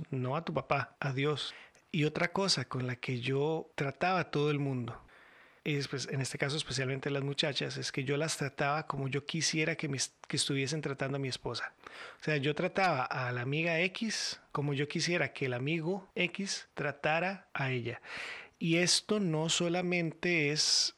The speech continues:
y es, no solamente es algo de hombres a mujeres,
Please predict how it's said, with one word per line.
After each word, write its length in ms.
y 140
es, 340
no 280
solamente 800
es 140
algo 540
de 180
hombres 380
a 80
mujeres, 600